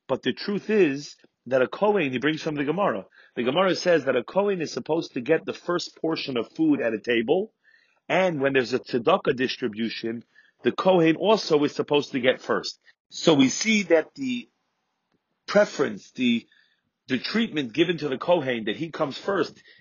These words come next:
is really by all sorts of things, not only by aliyahs and benching. And the Chafetz Chaim there asks the question that we don't seem to see people doing this.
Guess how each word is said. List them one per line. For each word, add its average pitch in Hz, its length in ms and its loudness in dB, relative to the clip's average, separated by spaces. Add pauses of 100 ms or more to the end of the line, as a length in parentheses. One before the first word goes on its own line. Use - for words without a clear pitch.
(100)
is 113 160 -4
really 185 240 2
by 156 160 4
all 185 260 2
sorts - 380 -4
of - 100 -8
things, 120 380 -4
not 151 160 0
only 139 260 -2
by 117 320 2
aliyahs 117 500 0
and 110 140 -6
benching. 101 400 -2 (300)
And - 60 -12
the - 40 -12
Chafetz - 260 -12
Chaim 170 380 4
there 147 480 2
asks 160 320 -4
the - 100 -10
question 131 680 -6 (400)
that 131 180 0
we 135 100 -2
don't 185 220 -2
seem 185 320 -8
to 165 160 -10
see 190 420 -8
people 180 340 -6
doing 214 320 -4
this. - 360 -8